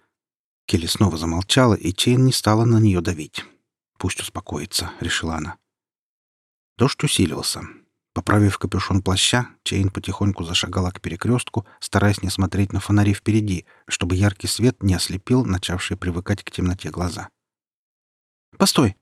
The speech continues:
воскликнула Келли у неё в ухе. Чейн остановилась. Если Сел должна была ехать к вам, в Тир, а кроме Тира она за всё время лишь несколько раз спускалась в пару других мест,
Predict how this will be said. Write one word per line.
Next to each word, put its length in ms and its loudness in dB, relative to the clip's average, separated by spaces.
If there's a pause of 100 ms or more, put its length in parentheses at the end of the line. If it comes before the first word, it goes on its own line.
(280)
воскликнула 540 0
Келли 300 4
у 120 0
неё 200 2
в 80 -4
ухе. 260 -6 (460)
Чейн 280 -6
остановилась. 640 0 (500)
Если 340 0
Сел 320 4
должна 340 4
была 180 4
ехать 300 0
к 120 -2
вам, 340 4
в 100 -2
Тир, 320 4 (500)
а 120 -2 (160)
кроме 260 4
Тира 320 2
она 160 4
за 120 -2
всё 180 2
время 240 8
лишь 220 2
несколько 380 0
раз 180 2
спускалась 640 0
в 100 -4
пару 220 4
других 420 0
мест, 280 0